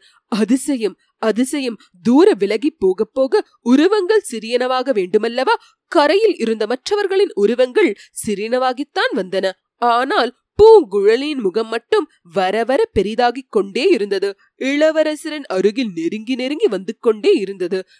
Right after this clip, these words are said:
இளவரசர் உடம்பை சிலிர்த்து கொண்டார். கண்களை வேறு பக்கம் திருப்பினார். முதல் நாள் இரவு கண்ட கனவில் ஒரு நிகழ்ச்சி அவர் மனக்கண் முன் வந்தது. இளைய பிராட்டி குந்தவை, "தம்பி, உனக்காக இங்கே வானத்தை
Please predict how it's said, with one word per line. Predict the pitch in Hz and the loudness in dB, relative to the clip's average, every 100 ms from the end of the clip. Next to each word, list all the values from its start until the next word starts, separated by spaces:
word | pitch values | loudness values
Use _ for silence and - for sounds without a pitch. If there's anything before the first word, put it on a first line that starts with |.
| _ | _
இளவரசர் | 269 320 427 427 403 - 427 | 0 2 2 0 0 2 0
உடம்பை | 214 208 240 277 | 2 4 4 2
சிலிர்த்து | 359 214 190 - - | 0 -4 -6 -6 -4
கொண்டார். | 226 190 190 185 - _ - | -2 -2 -4 -4 -10 _ -4
கண்களை | 359 403 440 453 349 | -2 0 2 4 4
வேறு | 185 190 240 | 2 -2 -2
பக்கம் | 240 - 427 - | -6 -4 -4 0
திருப்பினார். | 202 - 202 196 196 _ | -2 -2 -4 -4 -8 _
முதல் | - 202 240 294 | -8 0 2 2
நாள் | 311 285 220 | 0 -2 -2
இரவு | 185 233 254 | -2 -2 -2
கண்ட | - 180 208 | -10 -6 -6
கனவில் | 233 190 214 403 - _ | -6 -6 0 0 -2 _
ஒரு | 208 214 | 2 2
நிகழ்ச்சி | 196 - 254 285 381 370 _ | 0 0 -2 0 -2 -2 _
அவர் | - 240 214 | -4 -4 -2
மனக்கண் | 214 240 - 466 285 | -4 -6 -6 -6 -4
முன் | 185 220 | -6 -8
வந்தது. | 190 175 180 190 _ _ | -10 -8 -8 -10 _ _
இளைய | - 269 302 330 349 | 0 2 0 -2 -6
பிராட்டி | 311 302 302 370 | -4 -4 -2 -4
குந்தவை, | - 190 220 302 269 _ _ _ _ _ _ | -4 -6 -4 -4 -6 _ _ _ _ _ _
"தம்பி, | 208 175 175 196 254 _ - | -6 -6 -8 -8 -8 _ -8
உனக்காக | 202 214 - 254 220 262 | -6 -6 -6 -4 -2 -4
இங்கே | 226 196 180 175 | -8 -10 -6 -4
வானத்தை | 175 175 247 - | -4 -4 -4 -4